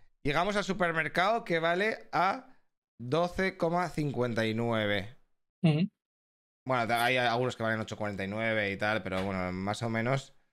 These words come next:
Speaker 1: para que nos hagamos una idea, vamos a pillar uno estándar. O sea, que hay diez euros que se está llevando a alguien. ¿Que el molino cuánto se llevará?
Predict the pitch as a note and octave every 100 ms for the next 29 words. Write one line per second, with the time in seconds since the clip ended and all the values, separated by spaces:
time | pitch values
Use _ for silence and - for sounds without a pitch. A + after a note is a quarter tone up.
0 | _ _ _ - - G2+ G2 F#2+ G2 G#2
1 | G2 F#2 F2 E2+ G2 F#2+ F2 F2 F2+ F2+
2 | E2+ E2+ D#2+ D2+ - E2 - D2 D2+ -
3 | _ - C#3 B2 E3+ F3 G3 F#3+ G3 A#3+
4 | - E3 C#3 E3+ F3 E3+ E3 D#3 B2+ G#2
5 | F#2 - - _ - D3 D3 D3+ F#3 G#3
6 | F3+ E3 F3+ E3+ C#3 G#2 -